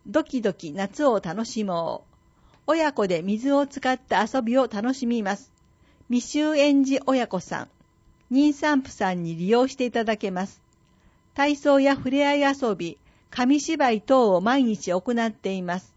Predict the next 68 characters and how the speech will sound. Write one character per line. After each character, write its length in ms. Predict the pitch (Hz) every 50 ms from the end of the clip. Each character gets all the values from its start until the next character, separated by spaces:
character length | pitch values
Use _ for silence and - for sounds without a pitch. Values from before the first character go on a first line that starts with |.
| _ _ _ _ _ _ _ _ _ _ _ _ _ _
い 120 | 277 277
つ 120 | 285 277
で 140 | 233 233 208
も 140 | 196 196 196
気 160 | 196 - 196
軽 220 | 214 254 269 277 262
に 140 | 254 262
遊 260 | - 220 214 - 277 254
び 100 | 269 262
に 120 | 277 277
来 100 | 277 -
て 120 | - 277
く 80 | 269 254
だ 140 | 247 262 262
さ 160 | - 269 240
い 100 | 190 156
ね。 220 | 156 185 233 - - _ _ _ _ _ _ _ _ _ _ _ _ -
子 120 | - 262
育 300 | 262 - 330 302 294 277
て 140 | 285 254 208
の 180 | 190 185 185
悩 360 | 190 190 196 202 220 247 269 277
み 140 | 294 285
等 260 | 277 - 269 240 214 185
の 140 | 175 170
相 280 | 175 - 247 240 254 262
談 300 | 233 240 233 233 226 220
を、 200 | 220 226 233 226 _ _ _ _ _ _
地 260 | _ - - 311 302 277
域 220 | 277 269 196 185
子 140 | - - 202
育 300 | - - 277 247 247 220
て 260 | - - 170 - -
相 300 | - - 262 269 294 302
談 240 | 277 285 294 277 277
機 140 | 277 - -
関 280 | 269 262 247 220 190
で 140 | 185 170 180
あ 100 | 190 196
る 160 | 170 160 - - _ -
子 100 | - 214
育 320 | - 294 294 269 294 285
て 140 | - 294 269
支 180 | - - 277
援 180 | 277 277 285 285
セ 220 | 277 - 294 285
ン 100 | 262 247
タ 140 | 233 - 190
ー 60 | 180 185
に 160 | 196 233 240
て 180 | - - - - -
お 100 | 202 208
受 140 | 240 226 - - 220
け 20 |
し 140 | - - 214
ま 200 | 190 180 180 202
す。 120 | - _ _ _ _ _ _ _ _ _ _ _ _ _
お 120 | - 220
気 180 | - - 277 277
軽 240 | 285 285 277 277 269
に 160 | 254 262 233
ご 140 | 240 233 220
相 260 | - 269 262 262 247
談 240 | 233 233 233 233 226
く 100 | - 214
だ 160 | 208 208 208
さ 200 | 208 - 196 -
い。 120 | 156 -